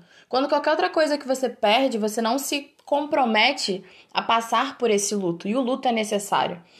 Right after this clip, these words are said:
Então, se acontecer alguma coisa muito grave na sua vida, alguma coisa que te impactou, alguma coisa que te doeu, mesmo que pareça pequeno, sofra o que você tiver que sofrer,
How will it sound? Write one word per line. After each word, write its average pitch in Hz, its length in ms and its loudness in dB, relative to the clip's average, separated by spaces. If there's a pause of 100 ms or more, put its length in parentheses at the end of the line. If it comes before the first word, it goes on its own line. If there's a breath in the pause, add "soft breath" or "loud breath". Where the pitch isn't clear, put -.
(140)
Então, 262 400 2
se 294 80 0
acontecer 277 220 0
alguma 262 140 2
coisa 262 160 0
muito 254 180 -4
grave 220 320 2
na 220 80 0
sua 208 120 -2
vida, 208 280 0
alguma 196 180 -2
coisa 208 200 0
que 208 200 -6 (200 loud breath)
te - 120 -8
impactou, 226 540 0
alguma 202 260 2
coisa 202 200 0
que 202 80 -8
te - 120 -10
doeu, 214 540 2
mesmo 247 360 0
que 294 180 -2
pareça 233 400 2
pequeno, 226 640 -2
sofra - 520 0
o 226 60 -4
que 233 100 -8
você 226 200 -4
tiver 214 180 0
que 214 80 -8
sofrer, 208 440 -2